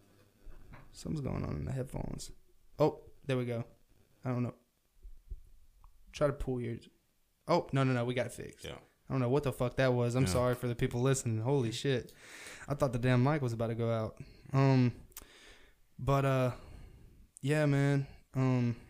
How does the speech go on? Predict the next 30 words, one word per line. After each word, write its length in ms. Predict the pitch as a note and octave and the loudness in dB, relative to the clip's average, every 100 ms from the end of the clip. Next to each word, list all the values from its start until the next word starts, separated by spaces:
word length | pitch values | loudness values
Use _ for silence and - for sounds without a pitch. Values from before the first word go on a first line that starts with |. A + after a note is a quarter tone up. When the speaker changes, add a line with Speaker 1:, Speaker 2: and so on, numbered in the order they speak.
| - - _ _ - - - - - - - - - - - - _ | -20 -20 _ _ -14 -14 -14 -20 -20 -20 -20 -20 -20 -20 -20 -20 _
Speaker 1:
so 400 | - D3+ C#3 C3+ - - - - _ _ _ - - | 0 4 4 0 -6 -20 -20 -20 _ _ _ -20 -4
let 140 | D#3 F3+ | 2 6
me 120 | E3+ | 6
ask 200 | D3 - | 4 2
you 40 | C#3 | 0
this. 460 | B2+ A#2+ A2 - - | 0 0 -2 -4 -6
<clears throat> 840 | _ F#3+ F#3+ D3 - - - - - | _ 10 10 8 2 -8 -14 -14 -10
Speaker 2:
What's 180 | F#2 E2+ | -8 -6
up? 160 | D2 - - - - - - - _ _ | -8 -12 -20 -12 -8 -8 -10 -20 _ _
Speaker 1:
I 60 | B2+ | -4
got 160 | C3 B2+ | -2 0
something. 460 | C#3 B2+ A#2+ A#2 - | 2 2 2 0 0
I 40 | B2 | 2
don't 140 | B2+ | 4
know 140 | B2+ | 4
if 100 | B2 | 2
it's 80 | B2+ | 0
gonna 180 | - A#2+ | 0 0
be 280 | A#2+ A#2 A#2 - - | 0 -2 -6 -14 -14
controversial 720 | - C#3 C3+ A#2+ B2+ B2 B2+ A#2 | -2 0 0 2 2 2 0 -4
to 140 | B2 | 0
you, 260 | B2+ C3+ C3 | 4 4 4
but 420 | A#2 A2+ A2 - _ _ _ - | 2 0 -2 -8 _ _ _ -14
the 80 | A#2+ | -6
last 420 | A#2+ B2 B2 - | -2 0 0 0
fight 260 | B2 A#2 A2 | 0 0 -2
that 180 | A2 A#2 | -6 -6
you 80 | |
did. 320 | A2 A2 A2 A2+ - - | -6 -6 -8 -10 -12 -12
Speaker 2:
Right. 200 | - | -12